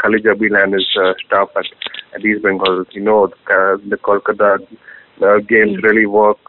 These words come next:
Speaker 1: on pressure basis. So, you know, they, they stepped up. I, I think they delivered, uh, what, what was expected from them, uh, even though it was Shillong Lojong. Uh, but I, I, I am very happy with the way, uh,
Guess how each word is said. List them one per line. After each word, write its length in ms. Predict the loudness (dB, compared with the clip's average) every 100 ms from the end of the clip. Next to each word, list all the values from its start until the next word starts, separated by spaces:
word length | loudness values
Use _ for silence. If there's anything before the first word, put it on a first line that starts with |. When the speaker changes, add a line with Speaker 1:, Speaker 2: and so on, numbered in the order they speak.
| -6
Speaker 1:
on 220 | -2 -2 -2 0
pressure 320 | 0 0 0
basis. 440 | 0 0 -2 -4 -6 -20 -20 -20 -20 _ 0
So, 380 | 2 4 0 -2
you 100 | -2
know, 120 | 0
they, 180 | -2 -4 0
they 140 | 0
stepped 300 | 2 0 2
up. 160 | 0 0 -14 -4
I, 140 | 0 2
I 120 | 2
think 240 | 2 2 0
they 80 | 0
delivered, 580 | 2 4 6 4 4 4
uh, 360 | 4 4 2 2
what, 260 | 2 4 4
what 160 | 2
was 100 | 2 0
expected 680 | -2 -2 -2 2 0 0 -6 _ _ _ 0
from 240 | 2 4
them, 280 | 4 4 0 _ _
uh, 200 | 2 2 2
even 240 | 0 4
though 120 | 4
it 80 | 4
was 120 | 0 -2
Shillong 460 | 0 2 4 2 0
Lojong. 360 | 2 0 0 -6 -18 _ _ -2
Uh, 480 | 2 2 2 2 2
but 160 | 2 0 -2
I, 120 | -6 -8 _ _ -6
I, 100 | -2 2
I 120 | 2
am 100 | 4
very 180 | 4 2
happy 320 | 2 0 2
with 80 | 2
the 100 | 2
way, 300 | 4 4 4
uh, 240 | 4 2